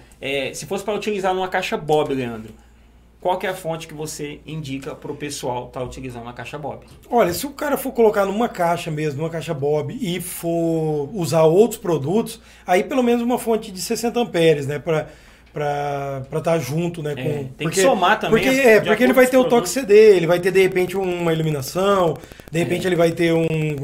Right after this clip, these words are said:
Speaker 2: um processador, e tudo isso de pouquinho em pouquinho, todo,
Speaker 1: Vai somando.
Speaker 2: se você olhar no manual de todos os produtos, você vai ver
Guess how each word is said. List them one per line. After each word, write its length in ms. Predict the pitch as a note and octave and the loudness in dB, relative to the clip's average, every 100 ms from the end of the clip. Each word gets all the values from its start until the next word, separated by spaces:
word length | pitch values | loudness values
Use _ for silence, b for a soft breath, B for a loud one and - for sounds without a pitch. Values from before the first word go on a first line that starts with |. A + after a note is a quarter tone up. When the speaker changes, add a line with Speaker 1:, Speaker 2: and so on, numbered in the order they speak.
| C#3+ | -8
Speaker 2:
um 60 | C#3+ | -4
processador, 840 | D#3+ D3+ D3+ B2+ F3+ G3+ F3+ D#3+ - B - | -2 -2 -2 0 4 6 4 0 -6 B -8
e 60 | |
tudo 280 | E3+ C#4 C4+ | -6 0 2
isso 220 | A#3+ A#3+ | 2 2
de 80 | G#3 | -4
pouquinho 340 | E3+ A3 G3+ G#3 | 0 0 0 -2
em 40 | |
pouquinho, 460 | G#3 F#3+ F#3 B3 A3 | 0 -2 0 0 0
todo, 320 | F#3 B3 A3 | 2 2 2
Speaker 1:
Vai 140 | - | -4
somando. 360 | - E3 C#3+ C3+ | -4 -6 -4 -4
Speaker 2:
se 60 | |
você 200 | D#3+ F3+ | -2 4
olhar 380 | G#3+ G#3+ F3 E3+ | 6 8 8 6
no 60 | F3 | 6
manual 420 | E3 E3 D3+ D#3+ | 2 2 4 2
de 120 | D#3 | 0
todos 320 | C3 E3+ G#3 | -4 -2 -2
os 40 | F#3 | -4
produtos, 480 | - D#3+ C#3+ G#3+ E3 | -4 -4 -2 -4 -4
você 220 | D#3+ E3+ | -8 0
vai 160 | F3+ | 0
ver 320 | F3 D#3+ F3+ | 0 -2 -4